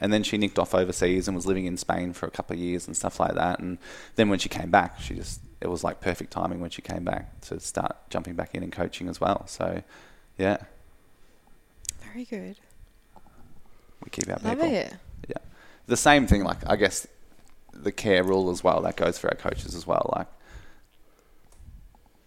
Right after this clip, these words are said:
Speaker 1: we, you know, Darren talked about just being a number in his, obviously it's a bigger
Speaker 2: Mm.
Speaker 1: corporate kind of structure, um, and this is a smaller thing, but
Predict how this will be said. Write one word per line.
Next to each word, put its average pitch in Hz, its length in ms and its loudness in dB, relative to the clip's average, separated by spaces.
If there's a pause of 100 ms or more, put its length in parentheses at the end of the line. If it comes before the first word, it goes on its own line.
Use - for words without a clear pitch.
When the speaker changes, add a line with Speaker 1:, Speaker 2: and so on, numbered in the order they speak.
(640)
Speaker 1:
we, 98 240 2 (300)
you 90 60 -2
know, 92 120 4
Darren 90 300 4
talked - 240 -8
about 87 340 0 (420)
just - 200 -4
being 90 180 0
a 90 40 -4
number 85 460 0 (180)
in 90 140 -6
his, 85 240 -6
obviously 87 340 0
it's - 100 -8
a 90 40 -2
bigger 90 320 -2
Speaker 2:
Mm. 95 80 -4
Speaker 1:
corporate 90 380 4
kind 87 200 2
of 85 100 -4
structure, 90 560 2 (600)
um, 87 400 0
and 87 100 -2
this - 160 -6
is 95 60 -8
a 85 80 -6
smaller 90 420 2
thing, 90 400 -2 (540)
but - 340 2